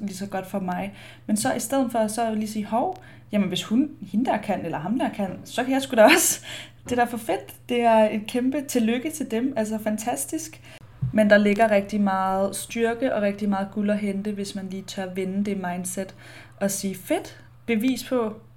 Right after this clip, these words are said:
at det her kan lade sig gøre," i stedet for, "Øh, det har jeg ikke endnu." Øhm, prøv det ad i hvert fald. Og det sidste er en let vej til, synes jeg, til at ligesom komme ind i en god vibe.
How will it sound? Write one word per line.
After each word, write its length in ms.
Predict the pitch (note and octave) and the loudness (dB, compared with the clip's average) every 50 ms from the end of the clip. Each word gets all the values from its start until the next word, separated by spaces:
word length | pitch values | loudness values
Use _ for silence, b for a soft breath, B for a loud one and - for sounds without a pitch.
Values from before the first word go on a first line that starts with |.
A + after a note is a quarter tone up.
| - - b b b b b b b b | -20 -20 b b b b b b b b
at 320 | - G#3+ G#3+ G#3+ G#3+ - - | 0 0 0 0 -4 -4 -2
det 120 | A#3+ A3+ | -2 0
her 160 | G3+ A#3 G#3+ | 2 0 0
kan 180 | A3+ - - G#3 | 0 -2 -2 -2
lade 120 | G3 F#3 | 0 0
sig 140 | F#3 - - - | -2 -4 -6 -4
gøre," 440 | - F3+ F3 F3 F3 F#3 G3+ G#3 G3+ - - - - - - _ _ _ _ - - - - - | -4 -2 -2 0 0 -2 -2 -4 -6 -10 -16 -20 -20 -20 -20 _ _ _ _ -20 -20 -12 -4 -4
i 60 | A3 | -4
stedet 380 | G#3 - - G#3+ G3 G3 G3 | -2 0 0 0 0 0 0
for, 200 | - G3 F#3+ - - | -2 -2 -4 -2 -2
"Øh, 340 | G3 G3 F#3 F#3 F#3+ F#3 F#3 | -2 0 2 0 0 -2 -2
det 100 | G3+ G3 | -4 -4
har 260 | - - G3 F#3 F3 | -4 -4 -4 -4 -2
jeg 160 | F3 F3+ F3 - | -2 -2 -4 -4
ikke 240 | - F3 E3+ E3 F3 | -4 -6 -8 -8 -8
endnu." 260 | F3 E3+ E3 D#3+ D#3+ D#3 D#3 D#3 B B B B B B B B B B - - - | -8 -6 -6 -6 -8 -8 -10 -12 B B B B B B B B B B -20 -18 -12
Øhm, 480 | F#3+ F3+ F3+ F3+ F3 F3 F3 E3+ E3+ E3+ E3 - - - - - - - - - - | -10 -8 -8 -8 -8 -10 -12 -12 -14 -14 -16 -18 -14 -14 -14 -14 -14 -18 -20 -18 -4
prøv 180 | - C#4+ - | -2 -2 0
det 60 | - | 2
ad 160 | A3+ G3 G3+ G#3+ | 2 2 2 2
i 40 | |
hvert 180 | A3 G#3 F#3+ G3 | 0 -2 -4 -4
fald. 200 | - - F#3+ - - B B B B B B B B B - - | -6 -6 -8 -8 -10 B B B B B B B B B 2 6
Og 440 | A#3 A#3+ B3 B3 B3+ C4 C4+ C4+ - - | 6 8 8 6 6 4 2 -2 -4 -4
det 100 | A#3 A3 | -4 -4
sidste 560 | - - A3+ A3 G#3+ - - - A3 A3+ - | 0 0 2 2 2 0 -2 -4 -2 0 2
er 180 | G3 F#3+ F#3+ | 2 2 2
en 160 | F#3 - G3 F#3 | 0 -2 -4 -4
let 300 | F#3 F#3 G3 G3 G3+ G3 | -2 -2 -2 -2 -2 0
vej 280 | G3 F#3 F#3 - - | 2 2 2 0 -2
til, 300 | - - - G3+ F#3+ F#3+ F#3 | -6 -6 -6 -4 -6 -6 -8
synes 260 | - - G3 F3 - | -8 -8 -8 -4 -2
jeg, 180 | G#3 A3+ B3+ C4+ | 0 0 0 -2
til 140 | C4 - A3+ | -4 -6 -6
at 200 | G#3+ A3 G3+ G3 G3 - - | -4 -2 -4 -4 -6 -8 -6
ligesom 320 | G#3 G3 G3+ G3+ G3+ G3 | -6 -4 0 0 -2 -2
komme 300 | G3+ - G3+ G3 F#3 F#3+ | -2 -4 -4 -4 -4 -4
ind 120 | F#3+ - G#3 | -6 -6 -6
i 40 | |
en 180 | F#3 F#3 F#3 F3+ | -6 -8 -8 -8
god 220 | - - G3 F#3 F#3+ | -6 -4 -4 -4 -4
vibe. 500 | F3 E3 F3+ F3 F3 F3 F3+ G3 G3+ G3+ | -4 -4 -2 -2 0 0 0 0 0 -2